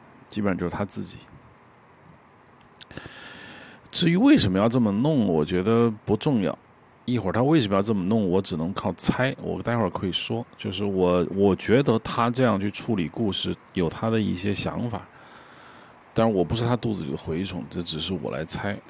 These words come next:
我第二遍看呢，觉得，啊，很有一些人生感悟，就好像我们开始关心这个世界上有一种书，就是全都是金句，就有一些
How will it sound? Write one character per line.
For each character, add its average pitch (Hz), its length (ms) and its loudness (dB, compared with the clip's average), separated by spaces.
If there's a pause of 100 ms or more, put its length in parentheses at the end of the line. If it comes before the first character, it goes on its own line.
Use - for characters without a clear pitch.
(340)
我 95 100 -2
第 160 140 0
二 147 100 6
遍 123 160 2
看 110 240 0
呢， 95 100 -2
觉 85 200 -2
得， 90 220 2
啊， 87 320 2
很 95 340 -2
有 107 180 4
一 85 180 0
些 95 400 -2
人 87 220 0
生 113 180 -2
感 85 280 -2
悟， 78 120 -4
就 101 120 -2
好 95 140 -2
像 92 320 -2 (1200)
我 - 120 -4
们 101 340 2
开 123 200 2
始 92 420 0
关 120 300 4
心 113 500 0 (680)
这 - 120 -6
个 98 60 -6
世 - 180 0
界 107 60 2
上 104 120 2
有 87 160 2
一 101 100 0
种 95 240 -4
书， 113 300 -4
就 104 120 2
是 92 240 -2
全 98 220 -2
都 139 100 2
是 123 120 0 (400)
金 156 280 0
句， 160 220 -2 (540)
就 107 140 -2
有 85 160 4
一 87 80 2
些 120 480 2